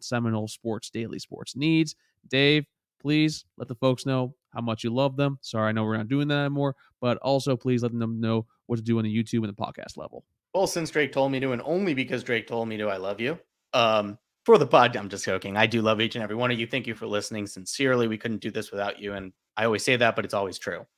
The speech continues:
Speaker 2: Uh, for the podcast, find us anywhere you find your podcast, I think. Spotify, Stitcher, Apple, Google Play. Allegedly, there's other places. I've never heard of them. Maybe you have. Maybe you use them. Find us there.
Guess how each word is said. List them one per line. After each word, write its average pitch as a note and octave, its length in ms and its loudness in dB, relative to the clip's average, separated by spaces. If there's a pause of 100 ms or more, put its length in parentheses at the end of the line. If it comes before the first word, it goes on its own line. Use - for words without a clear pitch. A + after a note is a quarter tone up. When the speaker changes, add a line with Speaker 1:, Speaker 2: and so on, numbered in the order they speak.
(380)
Speaker 2:
Uh, B2+ 120 8
for E3+ 160 6
the D#3+ 60 8
podcast, D3+ 540 6
find C3 180 4
us A2+ 80 -4 (100)
anywhere D#3+ 300 4
you B2 140 2
find B2+ 180 0
your A2 80 -2
podcast, A2+ 540 0
I B2 80 -6
think. G#2 280 -8
Spotify, A2 460 0
Stitcher, G#2 480 -4
Apple, F#2+ 400 -8
Google A#2 240 -2
Play. A2 280 -2
Allegedly, G#2+ 440 0
there's G2+ 200 -4
other D3+ 180 8
places. C#3+ 520 2
I've A2 120 -2
never G2+ 240 -6
heard D3 200 2
of C3 60 -4
them. C3+ 320 0 (160)
Maybe B2+ 160 -2
you G#3 160 -2
have. C3+ 160 8
Maybe C#3+ 220 0
you E3+ 120 -4
use D3+ 180 -2
them. F#2 200 -8
Find C3+ 160 -2
us - 80 -8
there. F#2 220 -12